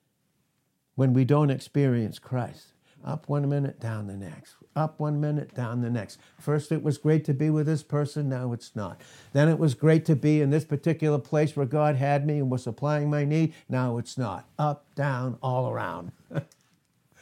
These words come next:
Constant what? Change. But does he? Does our position in him change? Doesn't.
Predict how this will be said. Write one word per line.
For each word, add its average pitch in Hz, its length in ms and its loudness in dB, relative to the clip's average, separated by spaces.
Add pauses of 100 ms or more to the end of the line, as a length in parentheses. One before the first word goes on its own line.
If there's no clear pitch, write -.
(160)
Constant 202 800 0
what? 139 380 0 (680)
Change. 120 680 -10 (200)
But 107 160 -12
does 101 240 -8
he? 95 260 -12 (1160)
Does 107 160 -6
our 123 120 -2
position 117 520 -4
in 87 140 -6
him 85 180 -12
change? - 520 -14 (840)
Doesn't. 139 380 -6